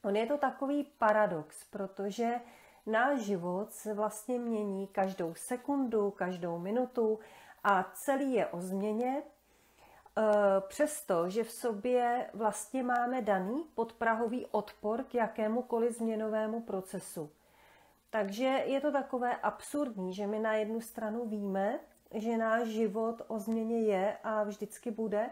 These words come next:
a na druhou stranu se tomu jakoby podprahově bráníme a snažíme se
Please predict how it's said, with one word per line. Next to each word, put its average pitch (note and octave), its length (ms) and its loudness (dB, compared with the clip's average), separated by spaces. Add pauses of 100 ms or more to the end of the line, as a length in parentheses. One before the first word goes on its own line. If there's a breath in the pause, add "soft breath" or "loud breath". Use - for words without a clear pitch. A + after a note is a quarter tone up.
(460 loud breath)
a G3+ 100 2
na G#3 120 6
druhou A#3 360 0
stranu A3 500 0
se B3 180 -4
tomu A#3 260 -2
jakoby B3 440 0
podprahově B3 840 -2
bráníme G#3+ 880 2 (480 loud breath)
a - 100 0
snažíme A#3 640 0
se B3 480 0